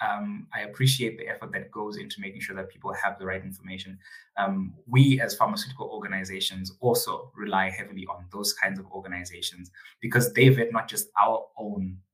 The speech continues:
um, um, activities, but, you know, for the whole industry, uh,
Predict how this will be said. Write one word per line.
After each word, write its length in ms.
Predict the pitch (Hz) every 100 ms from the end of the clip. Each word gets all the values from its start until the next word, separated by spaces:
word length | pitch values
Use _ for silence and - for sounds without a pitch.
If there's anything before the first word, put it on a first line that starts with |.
| 98
um, 300 | 92 90 90 - 95
um, 380 | 87 85 131 -
activities, 500 | - 101 98 - 95
but, 260 | 95 - - _ -
you 100 | 92
know, 200 | - - -
for 220 | - 131
the 80 | 110
whole 160 | 101 101
industry, 560 | 95 92 - - - _ -
uh, 120 | 98